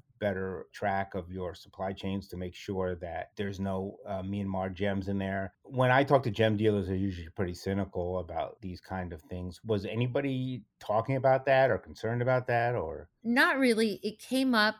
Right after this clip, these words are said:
Speaker 2: Most people will say, "Oh, you know, this is an estate piece we've recut," which may or may not be true. I have no way of telling.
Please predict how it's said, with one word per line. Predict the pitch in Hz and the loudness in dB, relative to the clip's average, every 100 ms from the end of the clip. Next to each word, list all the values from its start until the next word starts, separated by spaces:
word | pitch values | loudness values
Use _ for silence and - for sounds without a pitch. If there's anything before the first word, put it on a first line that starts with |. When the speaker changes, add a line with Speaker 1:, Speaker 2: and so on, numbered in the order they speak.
| - | -2
Speaker 2:
Most | 208 262 262 | 2 2 0
people | - 294 277 254 | -4 -4 0 0
will | 190 | 0
say, | 190 - 185 170 160 160 - | -2 -2 2 4 6 2 2
"Oh, | 247 247 247 214 | 2 4 2 2
you | 180 | -2
know, | 170 160 151 | -2 -2 -2
this | 170 185 | -2 -4
is | 196 165 | -6 -6
an | |
estate | 165 - - 175 - | -6 -8 -4 -4 -4
piece | - 160 165 151 - | -8 -8 -8 -8 -8
we've | 143 139 | -8 -6
recut," | 143 139 - 156 151 - | -8 -8 -8 -4 -4 -2
which | - 262 202 | 0 0 2
may | 208 214 | 2 4
or | |
may | 214 | 4
not | 202 196 | 2 0
be | 208 | -2
true. | 190 - 165 226 214 | -6 -2 -2 -2 -4
I | - 151 | -4 -2
have | 151 143 | -2 -4
no | 147 156 | -2 -2
way | 151 | -2
of | 139 | -4
telling. | - 147 156 175 | -6 -6 -4 -6